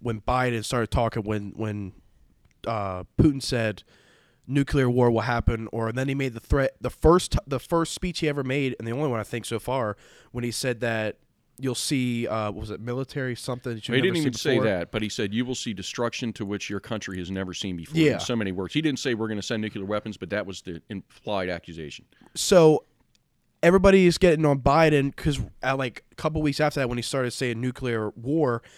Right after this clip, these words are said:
Speaker 1: they're like, "Well, Biden shouldn't have said, uh, you know, we gotta watch what we say."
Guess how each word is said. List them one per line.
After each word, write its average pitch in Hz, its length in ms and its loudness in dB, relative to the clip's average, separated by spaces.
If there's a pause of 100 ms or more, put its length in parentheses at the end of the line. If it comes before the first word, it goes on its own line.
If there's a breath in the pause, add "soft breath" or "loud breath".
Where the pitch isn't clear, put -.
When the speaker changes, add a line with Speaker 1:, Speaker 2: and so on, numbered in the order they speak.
(460 soft breath)
Speaker 1:
they're 135 240 0
like, 120 260 -2
"Well, 113 300 -2 (220)
Biden 135 360 -2
shouldn't 127 260 -2
have 120 80 -6
said, 123 480 0
uh, 101 460 -4 (400)
you 120 100 -8
know, 107 100 -6
we 113 120 -4
gotta 113 160 -2
watch 113 300 -2
what 113 80 -4
we 110 100 -2
say." 117 400 -2